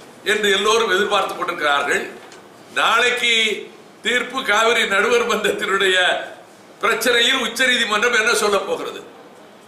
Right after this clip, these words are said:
நாளை மறுநாள் கா-, கர்நாடக மாநிலத்து மக்கள் என்ன தீர்ப்பு சொல்ல போகிறார்கள்.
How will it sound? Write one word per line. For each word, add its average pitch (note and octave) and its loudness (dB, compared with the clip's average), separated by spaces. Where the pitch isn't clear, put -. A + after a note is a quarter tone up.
நாளை B3+ 2
மறுநாள் C4 2
கா-, A3+ 2
கர்நாடக C4+ 0
மாநிலத்து C4 0
மக்கள் C4 0
என்ன B3 2
தீர்ப்பு A#3+ -2
சொல்ல A3 0
போகிறார்கள். F#3+ -2